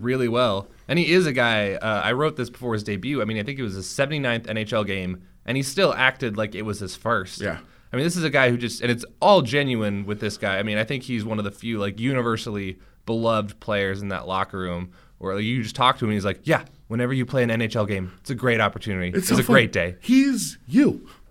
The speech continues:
Speaker 1: Yeah.
Speaker 2: He's the you of the, of the Golden Knights.
Speaker 1: <laughs> Except
Speaker 2: That
Speaker 1: I'm slightly taller.
Speaker 2: Well, you're much, much taller, but I think the, the jovial attitude,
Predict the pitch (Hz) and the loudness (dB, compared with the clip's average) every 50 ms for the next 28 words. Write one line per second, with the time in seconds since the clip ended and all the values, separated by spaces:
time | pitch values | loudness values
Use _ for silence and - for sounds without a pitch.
0 | - - 135 151 95 - - - - - - - - 247 262 220 185 196 254 233 | -4 2 4 4 4 4 0 -16 -14 -14 -10 2 6 6 6 6 6 4 4 4
1 | 185 147 139 185 262 262 202 180 185 202 214 214 - 196 190 185 214 220 - 180 | 4 4 4 4 6 8 6 6 6 6 4 4 2 2 2 4 4 6 6 6
2 | 202 180 180 170 185 185 156 196 214 214 196 196 208 233 226 - - - - - | 4 6 2 2 0 2 6 6 6 6 6 4 2 0 -2 -2 -8 -8 -8 -8
3 | - - 170 - - - _ - 240 - - - - - - - - - - - | -8 -12 -20 -20 -20 -20 _ -20 -20 -18 -18 -20 -20 -20 -20 -20 -20 -20 -20 -8
4 | - - 165 170 170 165 147 - 143 143 147 151 147 147 - - 147 147 135 117 | 2 4 6 8 8 6 6 6 6 6 6 6 4 0 -2 2 6 6 6 6
5 | 123 120 110 - 110 101 98 95 90 90 92 - - - - - 180 180 - - | 4 2 4 4 4 4 4 2 2 0 -2 -6 -18 -20 -16 -14 -12 -12 -12 -16
6 | - _ - _ _ _ 156 175 190 175 156 147 143 147 151 170 160 147 - - | -20 _ -20 _ _ _ 2 8 8 8 8 8 4 6 8 8 8 8 6 -2
7 | - 143 127 117 - - - - 190 185 165 123 101 90 90 92 92 95 - - | 2 2 2 2 0 -6 -4 2 4 4 6 6 4 4 2 0 -2 -4 -8 -20
8 | - - _ _ _ - 147 160 160 180 196 185 180 - 147 135 131 123 117 - | -20 -20 _ _ _ 2 2 2 2 2 -4 -4 -4 -4 -4 -4 -4 -4 -6 -10
9 | - 139 127 147 135 120 110 110 113 113 127 135 151 175 180 160 156 175 165 165 | -12 -8 -8 -6 -6 -6 -6 -4 -2 2 4 4 6 6 4 2 0 0 2 2
10 | 160 151 135 - 92 117 135 143 156 156 - 170 175 175 175 175 190 180 | 2 2 2 2 4 4 4 4 2 0 2 4 6 6 6 6 4 -2